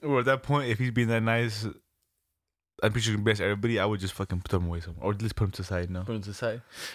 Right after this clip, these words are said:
Speaker 2: No, yeah. I'm saying, I guess it depends on who he's cool with, you know?
Speaker 1: Yeah.
Speaker 2: But I was like, "Damn, bro, that's the first time someone's ever like, 'These are good, my guy." 'Cause I have, I have gotten the Swishers sometimes, and you go,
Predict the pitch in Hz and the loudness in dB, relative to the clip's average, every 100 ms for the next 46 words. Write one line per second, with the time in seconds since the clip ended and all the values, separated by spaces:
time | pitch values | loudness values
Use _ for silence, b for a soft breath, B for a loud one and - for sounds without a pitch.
0 | B 92 - - 123 160 160 - 175 170 | B -8 -8 -8 -2 0 0 0 -4 -4
1 | 147 120 107 101 104 95 - 107 110 110 | -4 -2 -4 -4 -6 -8 -6 -6 -4 -4
2 | 117 101 98 92 120 110 107 165 196 202 | -4 0 2 4 2 0 -4 -6 -6 -2
3 | 190 - - 170 170 175 156 165 156 147 | -2 -2 -4 -4 -2 -2 0 0 0 0
4 | 135 92 - _ _ _ _ _ _ _ | -2 -6 -10 _ _ _ _ _ _ _
5 | B B B - 117 110 104 104 - - | B B B -16 -12 -10 -10 -10 -12 -14
6 | 120 _ _ - 135 135 147 123 117 104 | -16 _ _ -6 0 2 2 0 0 0
7 | 135 120 113 107 104 95 - 104 - 104 | 2 2 2 -2 0 -2 -4 -6 -6 -6
8 | 110 101 110 87 101 92 92 | -6 -6 -6 -6 -6 -8 -12